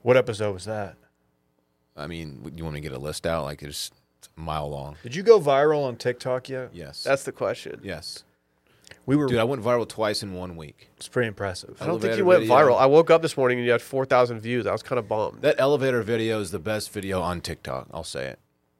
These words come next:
Speaker 2: Yeah. Any genre.
Speaker 1: I think the thing working against you in that one from yesterday is that those guys are German.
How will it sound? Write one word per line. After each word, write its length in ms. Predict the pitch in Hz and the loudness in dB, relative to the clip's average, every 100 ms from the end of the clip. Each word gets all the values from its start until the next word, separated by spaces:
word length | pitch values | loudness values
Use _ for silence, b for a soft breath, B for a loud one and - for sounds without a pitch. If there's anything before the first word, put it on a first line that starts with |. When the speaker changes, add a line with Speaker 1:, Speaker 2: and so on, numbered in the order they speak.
| _ _ _ _ _ _ _ _ _ _ _ _ _ _ _ _ _ _ _ _ _ _ _ | _ _ _ _ _ _ _ _ _ _ _ _ _ _ _ _ _ _ _ _ _ _ _
Speaker 2:
Yeah. 140 | - - _ _ _ _ _ _ _ | -12 -12 _ _ _ _ _ _ _
Any 180 | 104 107 | -4 -2
genre. 400 | 107 90 80 80 _ _ _ _ _ _ b b b b b _ | -2 -4 -8 -12 _ _ _ _ _ _ b b b b b _
Speaker 1:
I 80 | 123 | -6
think 260 | 127 202 - | -2 -4 0
the 100 | 139 | 0
thing 160 | 147 139 | 0 0
working 260 | 131 123 | 0 0
against 380 | 110 107 117 - | -4 -6 -6 -6
you 120 | 127 | -6
in 120 | 117 110 | -6 -4
that 200 | 104 95 _ _ _ | -4 -6 _ _ _
one 220 | 117 117 113 | -4 -4 -4
from 180 | 110 | -6
yesterday 420 | 107 110 - 120 117 | -4 -6 0 4 4
is 140 | 110 | 2
that 120 | 110 | -6
those 180 | 113 110 | -6 -2
guys 220 | 113 107 | -2 -2
are 80 | 95 | -4
German. 440 | 92 104 95 87 | -8 -8 -8 -12